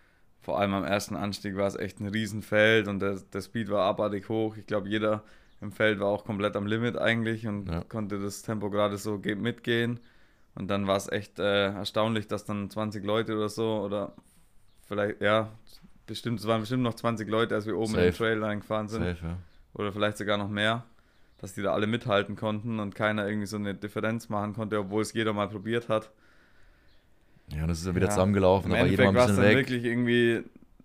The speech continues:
Speaker 1: wieder die Downhill-Passage, die es so ein bisschen entschieden hat.
Speaker 2: Hm.
Speaker 1: Wir sind zum Glück dann noch ziemlich weit vorne in den Downhill reinkommen. Also die Körner hatten wir dann schon noch beide.
Speaker 2: Ja.
Speaker 1: Sind dann, Stevie ist dann sogar weggefahren im Downhill, war dann mal eine Zeit lang allein weg vorne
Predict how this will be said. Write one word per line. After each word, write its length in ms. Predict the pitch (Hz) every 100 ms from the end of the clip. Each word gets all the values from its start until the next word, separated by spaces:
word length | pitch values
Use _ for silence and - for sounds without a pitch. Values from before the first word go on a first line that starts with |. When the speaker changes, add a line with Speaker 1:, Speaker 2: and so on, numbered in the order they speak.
| -
Speaker 1:
wieder 240 | - 113 117
die 320 | 92 113 113
Downhill-Passage, 840 | 110 113 127 117 110 101 104 104 107
die 60 |
es 100 | 104
so 100 | -
ein 60 | 107
bisschen 280 | 101 113 107
entschieden 360 | 101 107 107 107
hat. 240 | 104 - -
Speaker 2:
Hm. 240 | 87 85 87
Speaker 1:
Wir 100 | 110
sind 180 | 123 -
zum 160 | 110
Glück 240 | 113 120 -
dann 160 | 107
noch 240 | 107 104 - - - -
ziemlich 300 | 113 113 101
weit 200 | 107 110
vorne 360 | - 113 117
in 60 | 107
den 160 | 107 104
Downhill 300 | 110 117 104
reinkommen. 600 | 110 127 127 123 127 127 _ - _ -
Also 140 | 95
die 100 | 104
Körner 300 | - 110 107
hatten 200 | 101 -
wir 80 | 107
dann 160 | 101 98
schon 180 | 110
noch 160 | 117 110
beide. 300 | 117 113 110
Speaker 2:
Ja. 160 | 87 - _ _ _ _ _ - _ -
Speaker 1:
Sind 560 | - - - - 104 98
dann, 180 | 101 101
Stevie 340 | - 127 123
ist 140 | 113
dann 100 | 113
sogar 240 | 101 104 101
weggefahren 440 | 113 - 123 117
im 100 | 113
Downhill, 360 | 110 117 113 104
war 100 | 107
dann 100 | 104
mal 120 | 104
eine 80 | 101
Zeit 260 | - 110 104
lang 260 | 104 104
allein 360 | - 104 107 110
weg 180 | 110 -
vorne 420 | - 117 117 120